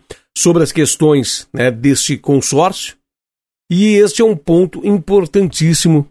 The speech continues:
né, para ampliar um pouco mais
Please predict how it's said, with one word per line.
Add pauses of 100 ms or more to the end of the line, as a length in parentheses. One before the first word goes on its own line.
(120)
né,
para
ampliar
um
pouco
mais